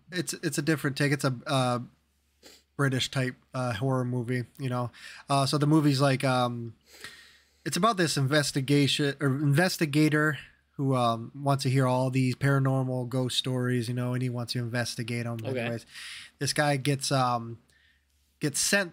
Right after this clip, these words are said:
Speaker 1: three stories that he needs to investigate,
Speaker 2: Mm-hmm.
Speaker 1: and, uh,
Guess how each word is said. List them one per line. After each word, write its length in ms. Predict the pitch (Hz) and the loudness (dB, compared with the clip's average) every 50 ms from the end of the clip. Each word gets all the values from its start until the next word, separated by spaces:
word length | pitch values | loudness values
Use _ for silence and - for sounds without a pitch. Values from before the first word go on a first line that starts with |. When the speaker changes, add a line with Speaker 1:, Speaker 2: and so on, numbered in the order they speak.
| - | -10
Speaker 1:
three 680 | - - - - 147 160 170 170 160 151 147 147 135 135 - _ | -12 -12 -10 -4 0 2 4 4 4 4 2 0 -2 -4 -8 _
stories 960 | - - - - - 180 190 180 151 120 113 113 107 110 - - - - - - _ _ _ _ _ _ _ _ | -10 -6 -4 -2 0 2 2 2 2 0 -2 -4 -10 -10 -10 -8 -8 -10 -10 -14 _ _ _ _ _ _ _ _
that 220 | 135 127 127 123 - | -8 -6 -6 -8 -8
he 120 | 120 123 131 | -6 -4 -2
needs 280 | 127 127 120 - - 131 | -2 -2 -4 -6 -6 -6
to 120 | 123 120 | -6 -4
investigate, 840 | 120 117 117 139 170 196 196 - - 117 - - 110 110 110 - - - _ _ _ _ _ - | -4 -4 -2 0 0 0 -2 -4 -8 -10 -8 -8 -8 -8 -10 -12 -14 -18 _ _ _ _ _ -12
Speaker 2:
Mm-hmm. 160 | 113 113 117 | -10 -8 -8
Speaker 1:
and, 160 | 113 113 113 | -6 -6 -4
uh, 300 | 113 113 113 113 110 - | -2 0 0 0 0 -2